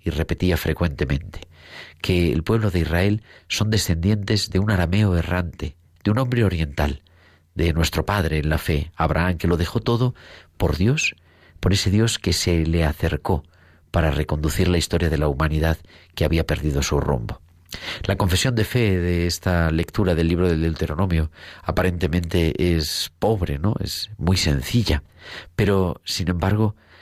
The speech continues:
aunque no mu-, ofrece muchos detalles, tiene la ex-, la fuerza de la experiencia vital de los que consideran que su vida tiene una orientación determinada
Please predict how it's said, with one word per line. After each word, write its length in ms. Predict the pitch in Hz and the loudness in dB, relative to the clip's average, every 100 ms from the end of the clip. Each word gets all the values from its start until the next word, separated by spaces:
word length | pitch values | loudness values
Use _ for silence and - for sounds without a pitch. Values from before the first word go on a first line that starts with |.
| - _ | -20 _
aunque 260 | - 95 85 | -2 0 0
no 80 | |
mu-, 160 | 117 120 | 2 0
ofrece 280 | - 101 92 | 0 0 0
muchos 340 | 95 - 90 | 0 0 0
detalles, 480 | 78 76 90 92 - | -2 0 0 0 -4
tiene 180 | - 98 | -2 2
la 100 | 92 | 2
ex-, 440 | 82 - - - - | 0 -6 -4 -4 0
la 160 | 82 80 | 0 0
fuerza 400 | - - 120 110 | 0 -2 0 -2
de 80 | |
la 160 | 82 80 | 0 -2
experiencia 680 | - - 80 80 95 - 87 | -4 -4 -2 0 -2 0 -2
vital 440 | 76 - 69 69 _ _ - | -2 -2 -4 -6 _ _ -2
de 100 | 78 | 0
los 160 | 76 | 0
que 160 | - 82 | -2 -2
consideran 640 | 92 85 - 85 110 113 | 0 -2 -2 0 0 0
que 160 | 98 82 | -2 -4
su 160 | - 80 | -2 0
vida 200 | 95 98 | 0 0
tiene 240 | 98 98 | 0 2
una 160 | 90 80 | 2 2
orientación 640 | 78 78 73 - 98 98 - - - | 0 -2 -4 0 -2 -2 -14 -20 -8
determinada 720 | 78 80 87 73 85 113 147 | -4 -2 -2 0 0 0 0